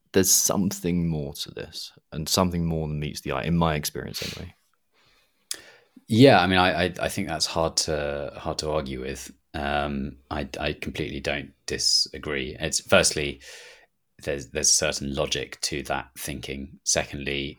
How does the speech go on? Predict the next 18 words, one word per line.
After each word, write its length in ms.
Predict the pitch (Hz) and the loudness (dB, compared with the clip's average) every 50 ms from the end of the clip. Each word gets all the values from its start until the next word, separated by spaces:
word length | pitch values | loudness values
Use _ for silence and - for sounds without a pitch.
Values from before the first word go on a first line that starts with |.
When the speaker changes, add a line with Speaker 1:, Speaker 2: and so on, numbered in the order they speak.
| - 139 - | -16 -10 -8
Speaker 2:
it 200 | 73 69 - - | -6 -2 0 0
seems 720 | - - 80 73 73 69 67 65 64 - - - - - _ _ _ _ _ _ - | 0 0 0 -2 -2 -4 0 4 6 8 8 8 6 0 _ _ _ _ _ _ -6
only 420 | - 76 73 73 71 69 69 67 | -4 -4 -4 -4 -4 -4 -6 -6
natural 640 | 67 69 73 71 58 - - - - 60 60 67 71 | -4 -4 -4 -4 -4 -6 -8 -8 -8 -8 -8 -8 -8
and 160 | 69 76 71 67 | -10 -10 -12 -12
human 440 | - - - 71 65 65 67 69 | -10 -10 -10 -8 -8 -8 -6 -6
to 100 | 69 - | -6 -8
kind 200 | - - 71 69 | -8 -6 -4 -4
of 240 | 67 67 67 - - - - - - - - - - - - - - - - - - - _ _ _ | -4 -4 -4 -8 -12 -16 -18 -20 -20 -20 -20 -20 -20 -20 -20 -20 -20 -20 -20 -20 -20 -20 _ _ _
want 480 | - 101 85 87 90 87 85 - - - | -8 -4 0 2 4 4 4 2 0 -2
to 100 | - 76 | -2 0
be 120 | 78 76 | -2 -2
part 360 | - - 82 76 73 73 - | -2 0 2 2 2 0 0
of 80 | 78 76 | 0 0
something 880 | - - 78 - - - 76 73 71 76 76 76 73 71 71 73 73 - _ _ _ - | 0 0 0 -2 -4 -6 -6 -4 -6 -6 -8 -8 -8 -8 -8 -10 -10 -12 _ _ _ 4
bigger, 440 | 92 85 80 85 80 76 71 69 | 4 4 6 4 2 2 0 -2
or 160 | 69 69 69 71 | -4 -6 -4 -4
to, 560 | - - - 69 67 67 67 67 67 62 | -4 -2 -2 -2 -4 -4 -4 -4 -6 -6